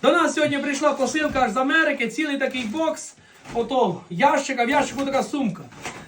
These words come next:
Значить, мені прислав посилку цей хлопець, підписник в Інстаграмі, Василь Менюк. Василю, ви толковий чоловік. Ви толковий чоловік, люблю вас за вами спостерігати. А як ви прислали мені таку посилку, Максимко, покажи ближче.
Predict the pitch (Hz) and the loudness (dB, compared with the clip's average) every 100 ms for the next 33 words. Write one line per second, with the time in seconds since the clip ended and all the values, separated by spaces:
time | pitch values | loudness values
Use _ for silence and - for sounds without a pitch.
0 | - 294 269 - - - - - - 208 | -4 2 2 2 -6 -18 -20 -20 -6 0
1 | 339 349 302 269 285 254 233 247 277 311 | 2 0 -2 2 2 2 0 -2 -2 -2
2 | 277 269 226 233 214 262 269 - - 277 | 0 0 0 0 0 -2 -8 -14 -10 -10
3 | - 330 320 285 233 254 202 262 208 190 | -6 -4 -4 -6 -8 -8 -2 0 2 0
4 | 220 277 - - - 160 233 262 294 302 | -2 -6 -12 -20 -14 -2 0 0 0 0
5 | 320 285 294 302 285 202 - - - - | 0 0 -2 -2 0 -2 -4 -18 -20 -20
6 | - - - - 240 277 247 160 - - | -20 -14 -12 -2 0 2 0 -2 -8 -18
7 | - - 170 294 277 247 254 226 175 202 | -20 -6 -2 0 0 0 0 0 -2 -4
8 | 175 160 - 285 277 277 269 262 262 277 | -4 -6 -6 -4 -2 2 0 0 -2 -2
9 | 269 269 262 233 247 240 233 240 214 233 | -4 -2 0 0 -2 -2 -4 -6 -2 2
10 | 226 277 277 277 - - - - - 214 | 2 2 0 -6 -10 -20 -20 -14 -2 0
11 | 226 285 269 262 285 277 269 269 220 220 | 2 0 -2 2 4 4 2 0 -2 0
12 | 262 285 311 320 - - 254 190 180 226 | 0 -2 -4 -8 -10 -6 -4 -4 -4 -4
13 | 240 202 175 - - | -2 -2 -4 -6 -12